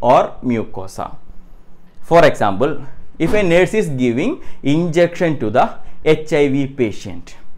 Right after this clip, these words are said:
and a accidental prick, by mistake the nurse got a prick from that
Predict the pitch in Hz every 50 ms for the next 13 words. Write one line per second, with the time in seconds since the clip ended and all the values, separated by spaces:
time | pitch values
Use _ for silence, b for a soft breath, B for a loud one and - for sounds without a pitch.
0 | - - - - - - - - - - - - - 151 143 160 202 247 - -
1 | - - - - - - - - - 165 196 - - 165 170 175 170 - - -
2 | 196 180 190 190 190 208 208 202 202 - - 156 131 104 - - - - 117 156
3 | 151 139 123 110 - - - 139 165 226 262 - - B B B B - 123 117
4 | 113 123 151 175 170 151 127 117 107 - 151 175 240 247 B B B B B -
5 | - 160 202 226 - - - - 143 165 196 - - 117 113 104 113 117 139 190
6 | 233 - -